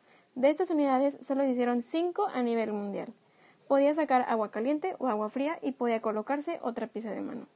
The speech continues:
Fue donada junto con una vitrina que tiene cucharillas de metal, algodonera de porcelana, algunos colorímetros, juegos de cucharillas para tomar impresión, un negatoscopio y material para operatoria dental.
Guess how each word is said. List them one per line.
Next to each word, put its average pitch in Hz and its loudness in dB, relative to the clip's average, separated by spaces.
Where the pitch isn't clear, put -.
Fue 339 4
donada 339 2
junto 254 0
con 247 0
una 247 2
vitrina 285 0
que 247 -2
tiene 220 -2
cucharillas 240 -2
de 277 0
metal, 294 -2
algodonera 226 -2
de 247 0
porcelana, 294 -4
algunos 240 -2
colorímetros, 294 -2
juegos 240 0
de 240 -2
cucharillas 233 -2
para 220 -6
tomar 226 -4
impresión, 330 -2
un 294 2
negatoscopio 302 0
y 277 0
material 247 0
para 233 -6
operatoria 220 -4
dental. 208 -10